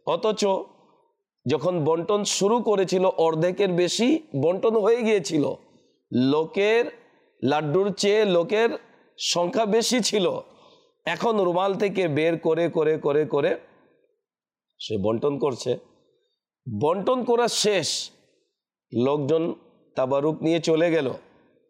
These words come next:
সুবহানাল্লাহি ওয়া বিহামদিহি। হে আশিকানে মিলাদ, সুবহানাল্লাহ। ঘটনা কি ঘটেছে শুনুন। যখন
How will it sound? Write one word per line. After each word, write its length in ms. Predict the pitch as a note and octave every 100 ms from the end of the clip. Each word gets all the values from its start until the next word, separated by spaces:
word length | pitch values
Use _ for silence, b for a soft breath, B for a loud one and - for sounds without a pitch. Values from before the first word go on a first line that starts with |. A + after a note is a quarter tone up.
| _ _ _ -
সুবহানাল্লাহি 1080 | - B2 A#2 B2 C#3+ C#3+ B2+ B2 C3+ B2
ওয়া 140 | B2+ A#2
বিহামদিহি। 840 | A2+ A2 B2 B2+ A2 G2+ G#2+ G#2+ - _ _ _ _ _ _ _ -
হে 160 | C3+ D#3
আশিকানে 580 | C3+ B2+ C3+ A2+ C3 B2+
মিলাদ, 560 | A#2+ A2+ A#2 A2+ - - _ _ _ _ _ _ _ _ _ _ -
সুবহানাল্লাহ। 1000 | - A#2+ - B2+ A#2+ G#2 A2+ - _ -
ঘটনা 380 | A2 A#2 C#3+ D#3
কি 200 | D#3 D3
ঘটেছে 440 | C3+ C3+ C#3+ D#3
শুনুন। 400 | - D3+ E3+ C3 - _ _ _ _ _ b b b _ -
যখন 480 | C3+ F3 G#3+ A#3